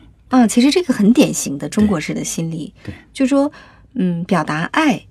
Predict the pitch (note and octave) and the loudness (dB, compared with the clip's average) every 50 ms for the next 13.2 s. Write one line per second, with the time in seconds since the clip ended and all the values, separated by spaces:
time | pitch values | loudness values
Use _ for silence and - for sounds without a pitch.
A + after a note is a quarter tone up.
0 | _ _ _ _ _ - - G2 F2+ E2 - F#3+ F3 F3 F#3 A#3 A3+ F3+ F3 A#3 | _ _ _ _ _ 0 0 0 0 2 0 0 2 4 4 4 2 2 2 2
1 | A#3 G#3 E3+ C#3+ - - - - A3+ F#3+ F#3 D#3+ D#3 D3+ D3+ D#3+ - - - E3+ | 2 2 0 -2 -4 -8 -2 0 2 2 2 -2 -4 -6 -8 -10 -10 -8 -8 -8
2 | F3+ F3+ F3 D3 C3+ D#3 A3+ C#4+ C#4+ G3+ C#3 - - - - - - - - - | -4 -2 -4 -4 -2 0 2 2 2 2 0 -4 -8 -12 -14 -14 -14 -14 -16 -12
3 | - - - - - - - G3 F#3 E3+ C4 C4 C4+ B3+ G3 G#3+ A#3 D#4 C4+ G#3 | -12 -12 -12 -14 -18 -4 -2 -2 4 6 6 6 6 6 6 6 6 6 6 4
4 | - - - B3+ B3+ A#3 A#3 F3 C#3+ D#3+ D#3+ D3+ - - - - F#2 E2 - - | 4 2 4 4 4 4 2 0 -2 -4 -10 -12 -12 -12 -12 -10 -12 -12 -14 -18
5 | - - - G3 F#3 F#3 F#3+ G3 C#4 D4+ - G#3+ C#3 D3 - C#4+ C#4+ A3 D#3+ - | -20 -4 -2 -2 0 0 0 0 0 0 0 0 -2 -2 0 2 2 2 2 0
6 | D3+ D3+ D#3+ - - D3+ D3 - - A2+ A2+ - - - - - G#2+ F#2+ G#2 - | -4 -6 -8 -8 -8 -10 -10 -8 -10 -12 -12 -12 -16 -16 -6 -4 -2 -2 -2 -2
7 | C3+ A#2 A2 C3 A2+ F2+ F2+ G#2+ A2+ G2 - - - - - D#3+ - - F#2+ F2+ | -2 4 6 6 6 6 2 0 0 0 0 -2 -4 -6 -10 -10 -4 -4 -2 0
8 | G#2 A#2 A#2 G#2 A2 G#2+ G#2+ G#2+ G#2+ G#2 G2 G2+ F#2 F#2+ - G#2 - - - A#2+ | 0 0 0 0 0 0 0 0 -2 -2 -2 -2 -4 -4 -6 -6 -6 -2 -4 -4
9 | A2+ - - E2+ F2 - - - - - G#2+ G2 F#2+ G2 - - - - - - | -4 -4 -8 -10 -10 -10 -12 -14 -8 -6 -4 -4 -4 -4 -6 -10 -14 -14 -16 -16
10 | F#2 F#2+ G2+ G#2 - - - G#3+ G#3+ G#3 G2+ G2 F#2+ F#2+ G2 - - G#2 G#2 G#2 | -16 -16 -16 -18 -14 -8 -4 0 0 0 0 0 -2 -4 -4 -4 -2 0 0 2
11 | G2+ G2 - A2 - G2+ F#2+ G2+ A2+ A2+ G2+ - G#2+ G2 G2 F#2+ - - - F#2+ | 2 0 -2 -2 -2 -2 -2 -2 -2 -2 -2 -4 -4 -4 -4 -6 -6 -8 -8 -6
12 | G2 G2 G#2+ G2+ F#2 - - G2+ F#2 F#2 F#2 G2+ G2 - - - G#2 G2 F#2+ - | -4 -4 -4 -4 -6 -6 -6 -4 -4 -4 -4 -6 -6 -8 -8 -6 -6 -6 -4 -6
13 | A2+ G2 F#2 | -6 -8 -8